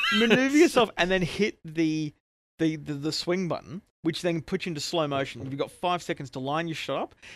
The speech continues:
Speaker 1: and the shot sometimes has to bounce off different walls. Um, and it's, it's an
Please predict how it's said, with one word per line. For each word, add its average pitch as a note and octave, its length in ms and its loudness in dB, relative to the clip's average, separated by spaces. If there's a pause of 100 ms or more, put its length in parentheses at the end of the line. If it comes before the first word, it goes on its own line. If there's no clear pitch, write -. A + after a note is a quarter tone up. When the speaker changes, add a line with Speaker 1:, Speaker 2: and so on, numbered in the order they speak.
(300)
Speaker 1:
and E3 180 0
the D#3 60 -2
shot F#3 340 -4 (220)
sometimes E3 340 -4
has D#3 140 -6
to D3 80 -8
bounce C#3+ 320 -4
off B2 120 -6
different B2 280 -12
walls. F#3 640 -2 (360)
Um, C3 380 0
and F#3 120 6
it's, - 320 6 (100)
it's A3+ 240 2
an D3 160 0